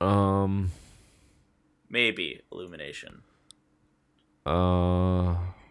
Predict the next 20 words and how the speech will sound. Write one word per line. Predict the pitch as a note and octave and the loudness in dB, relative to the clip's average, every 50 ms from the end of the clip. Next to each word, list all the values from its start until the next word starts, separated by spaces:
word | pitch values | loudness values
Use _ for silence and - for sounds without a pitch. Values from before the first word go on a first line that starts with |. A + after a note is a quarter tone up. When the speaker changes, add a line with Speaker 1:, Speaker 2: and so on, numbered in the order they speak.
| _ _ _ _ _ _ _ _ | _ _ _ _ _ _ _ _
Speaker 1:
that's | - B2+ - - | -18 -14 -12 -12
a | |
good | G#2+ - - G#2 G2 - - | -10 -6 -4 -4 -4 -4 -6
question. | - - G2 G2 F#2 - - - - C2+ C#2 - - _ _ - - - - - _ _ _ _ _ - | -4 0 0 0 0 -2 -6 -10 -8 -8 -10 -10 -14 _ _ -20 -20 -20 -20 -20 _ _ _ _ _ -12
Speaker 2:
The | - A2+ | -10 -4
monkeys | A#2+ C#3 D3+ E3 E3 - G3+ G3 F3 | -2 0 0 0 -2 -4 -4 -2 -2
are | F3+ D#3+ | -2 -4
telling | - - C#3+ C#3 D3 D3+ D3+ D3 D3+ | 0 2 4 4 4 4 0 -2 0
me | D3+ D3 C#3+ | 0 0 0
that, | A#2+ A2 A#2 A2+ F#2+ - - - - - | 2 2 2 2 2 0 -6 -20 -14 -6
uh, | - G#2+ A2 G#2+ G#2 G2+ G2+ F#2+ - - - | -2 0 2 2 2 2 2 0 -2 -4 -8
it's | - F#2+ - - - | -14 -12 -12 -12 -14
probably | - - C3 B2+ B2+ B2 B2 A2+ A2 A#2 G#2 | -6 0 2 4 4 2 0 -2 -2 -2 -2
not, | G2+ F#2+ F#2 G2 A2 C3+ - - - - | 0 2 4 6 6 4 4 0 -4 -10
'cause | - A2 G#2+ | -6 0 0
I | A2 A2 | 2 2
don't | B2 B2+ B2 A#2+ - | 2 -2 -4 -6 -8
think | B2+ A2+ - | -8 -6 -4
I | G#2+ G#2+ | -4 -4
see, | G#2 - - A#2+ A#2 A2 G2+ - | -4 -4 -6 -6 -6 -8 -8 -10